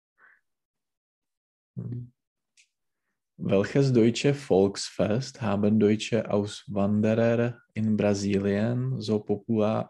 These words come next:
populär gemacht, dass es heute als das zweitgrößte Volksfest Brasiliens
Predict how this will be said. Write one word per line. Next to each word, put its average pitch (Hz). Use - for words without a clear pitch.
populär 107
gemacht, 110
dass 107
es 110
heute 107
als 107
das -
zweitgrößte 113
Volksfest 104
Brasiliens 104